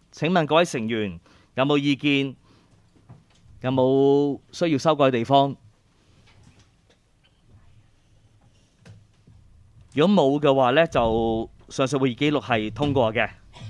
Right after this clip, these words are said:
咁另外呢，就，呃，阿麥業成議員呢，喺會前呢，就同我提出，就要求將佢嘅成員提問第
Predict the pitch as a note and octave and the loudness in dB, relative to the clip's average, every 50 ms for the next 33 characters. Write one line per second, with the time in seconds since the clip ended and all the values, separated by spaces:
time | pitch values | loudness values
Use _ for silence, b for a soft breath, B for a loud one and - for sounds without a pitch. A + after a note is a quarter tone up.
0 | B B B B B B - E3 G#3 B3 A3 F3+ E3 E3 E3 E3 D#3 D#3+ D#3+ E3+ | B B B B B B -4 -2 0 0 0 0 0 -2 -2 0 2 2 2 4
1 | G3+ A#3 A3+ - - F#3 D3+ D3 D3 C#3 C#3+ C#3+ D3 D3+ - D3 C#3+ C#3+ C#3+ C#3+ | 2 2 0 0 0 2 2 2 2 2 2 2 0 0 0 0 0 2 2 2
2 | C#3+ C#3+ C#3+ C#3+ D3 D3 D3 C#3 - - - B B B B B B B B B | 2 2 2 0 -2 -4 -6 -10 -16 -20 -20 B B B B B B B B B
3 | B B B B B B B B B - - E3 E3+ F3 F3 F3 F3+ F3+ F3+ F3 | B B B B B B B B B -2 2 2 4 4 6 6 6 4 4 4
4 | F3 F3 - - E3 D3+ - - C#3+ B2+ B2+ C3 C#3 D3+ F3 E3 C3+ A#2+ C3+ F#3 | 2 0 0 0 -6 -6 -4 -2 -2 -2 -2 -2 -2 -2 0 0 -2 0 2 2
5 | G#3 G#3+ F3 E3 C#3 C3+ C#3+ F3 A3 G3+ D3 D3 D#3+ G3+ - - A#2+ A2 B2+ E3 | 2 2 2 2 2 2 2 0 0 0 0 0 0 0 -2 -6 -8 -4 -2 0
6 | F#3 G3 G3 - E3+ C#3+ C3 B2+ B2+ B2 B2 B2+ C3 C3 B2+ - D3 A#2+ A2 A#2+ | 2 0 0 2 2 2 2 2 2 2 0 0 0 -2 -2 -4 -6 -4 -2 -4
7 | C3 C3 E3 B2+ A#2+ - D#3 C#3 C3+ C3 D#3 G#3 - F3 B2+ A2 A2+ A#2 - F#3+ | -4 -2 -4 -4 -2 -2 -2 0 -2 -2 -2 -2 0 0 0 0 -2 -2 -2 -2
8 | F#3 F#3+ E3+ F3 C3+ B2+ C3+ D3+ C#3+ C3+ C3+ C3+ C3 C3+ C#3 C#3 - - - - | 0 0 0 0 -2 0 0 0 2 2 2 2 2 0 -2 -4 -10 -8 -6 -4
9 | C3 A2+ A#2 A#2 B2 A#2+ A#2 A#2 B2 A#2+ A#2+ B2+ C3+ C3 - D3+ C3+ C3+ | -4 -4 -4 -4 -4 -4 -4 -4 -4 -2 -2 -2 -2 -2 -2 -2 -2 -2